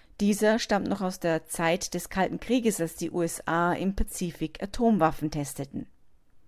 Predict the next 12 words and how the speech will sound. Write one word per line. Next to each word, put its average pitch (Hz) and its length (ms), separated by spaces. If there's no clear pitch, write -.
Seit - 280
Ende 196 300
der 175 100
neunzehnsiebziger 165 960
lagern 220 480
auf - 220
der - 160
Insel 208 480
fünfundachtzigtausend 202 1500
Kubikmeter 202 640
nuklearer 185 720
Abfall, - 440